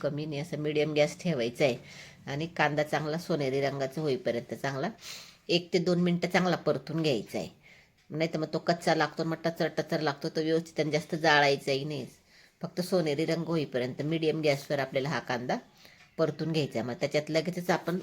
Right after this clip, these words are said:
अद्रक लसूणची पेस्ट टाकून घ्यायची एक चमच्याभर,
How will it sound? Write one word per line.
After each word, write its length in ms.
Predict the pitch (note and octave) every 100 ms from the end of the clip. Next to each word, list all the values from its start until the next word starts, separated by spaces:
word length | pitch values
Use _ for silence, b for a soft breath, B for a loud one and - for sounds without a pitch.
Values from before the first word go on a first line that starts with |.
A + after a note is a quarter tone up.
| -
अद्रक 380 | D3 D3+ D#3+
लसूणची 440 | E3+ F3 F3 E3+ -
पेस्ट 360 | - E3 - -
टाकून 280 | - D#3 D#3+
घ्यायची 440 | D#3 - - C#3+
एक 160 | B2+ -
चमच्याभर, 500 | C3 B2+ D3+ C3+